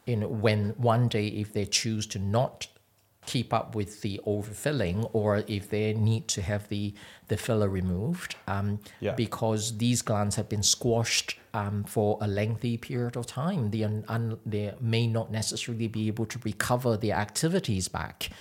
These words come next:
Speaker 1: Um, so these are the things that a clinician is likely to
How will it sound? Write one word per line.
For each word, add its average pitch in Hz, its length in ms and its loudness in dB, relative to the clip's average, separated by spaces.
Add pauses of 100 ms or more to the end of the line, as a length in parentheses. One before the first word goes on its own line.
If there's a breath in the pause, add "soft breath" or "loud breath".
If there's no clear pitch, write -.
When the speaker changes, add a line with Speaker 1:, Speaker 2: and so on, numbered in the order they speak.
(400 loud breath)
Speaker 1:
Um, 117 360 -2
so 120 180 2
these 175 300 4
are 147 60 6
the 123 120 0
things 117 400 2
that 101 320 -4 (340 soft breath)
a 123 80 4
clinician 113 1000 2 (140)
is 107 240 -2
likely 110 640 0
to 104 320 -4